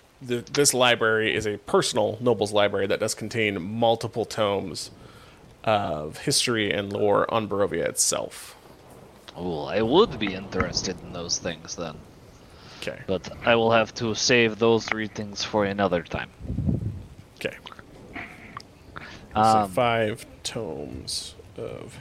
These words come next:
Speaker 1: history.
Speaker 2: I would like to, uh, be going to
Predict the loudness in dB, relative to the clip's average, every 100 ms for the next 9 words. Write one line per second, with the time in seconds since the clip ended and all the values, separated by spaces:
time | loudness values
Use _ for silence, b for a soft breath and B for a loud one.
0 | -14 -10 -8 -8 -10 -12 -16 -18 -20 -20
1 | -20 -20 -20 -20 -20 -20 -18 -12 B B
2 | B B B B B B -20 _ -20 -20
3 | -20 -20 -20 -20 -20 -20 -20 -4 0 2
4 | 2 2 -2 -2 2 2 2 -6 0 2
5 | 6 6 6 4 2 -2 -14 -20 _ _
6 | _ _ _ _ B B B -20 -20 -6
7 | 0 4 4 4 0 -4 0 0 0 -2